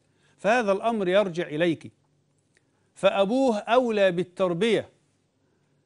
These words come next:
لأنك أنت برضو هتلاقي نفسك برضو السن كبر والمصاريف هتبقى تقيلة عليكي ومش هتبقي ترعيه رعاية كاملة.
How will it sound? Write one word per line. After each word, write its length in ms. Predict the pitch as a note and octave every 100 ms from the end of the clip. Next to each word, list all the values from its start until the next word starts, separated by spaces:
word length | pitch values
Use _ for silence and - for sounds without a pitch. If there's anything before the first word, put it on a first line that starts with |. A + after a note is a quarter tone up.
| _ E3+
لأنك 380 | A3+ A#3+ G3+
أنت 200 | A#3 G#3
برضو 420 | G3 G#3 G3 G#3 F#3+
هتلاقي 400 | F3+ G3+ G#3 G3+
نفسك 300 | G#3 - E3+
برضو 260 | G3 F3+
السن 380 | F3 - G3 F3+
كبر 400 | F3 G3 F#3+ F#3
والمصاريف 1200 | F#3 F3 F3+ F3 E3+ E3+ F3 E3+ F3+ F3 G3+ F#3 F3+
هتبقى 400 | F3 F#3+ F#3 E3
تقيلة 320 | G3 F#3+ F3+
عليكي 560 | D#3+ F3+ F#3+ F#3 F#3+
ومش 300 | F#3 F#3 E3
هتبقي 360 | F3+ G#3 G3+ F#3
ترعيه 460 | F#3 F3+ F3 G3+ F3
رعاية 420 | F3+ E3+ F#3+ F3
كاملة. 420 | F3+ F3+ F3